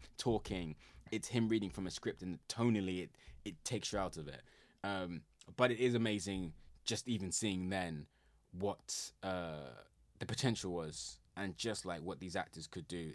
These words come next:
I, I, I love that series, and I, I, I can, I, I rewatch it endlessly. I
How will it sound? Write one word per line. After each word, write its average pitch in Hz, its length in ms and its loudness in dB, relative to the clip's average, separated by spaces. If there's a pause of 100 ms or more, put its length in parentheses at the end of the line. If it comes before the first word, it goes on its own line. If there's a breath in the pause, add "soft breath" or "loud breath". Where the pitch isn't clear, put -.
I, 78 200 -6
I, 95 260 -4
I 110 40 6
love 107 180 4
that - 160 -4
series, 78 280 -4
and 85 100 -4
I, 90 100 -2
I, 87 80 0 (140)
I - 60 -6
can, 92 220 -4 (160)
I, 92 220 -6
I 87 40 -4 (220)
rewatch 90 340 -4
it - 80 -12
endlessly. 85 520 -6 (360 soft breath)
I 104 120 2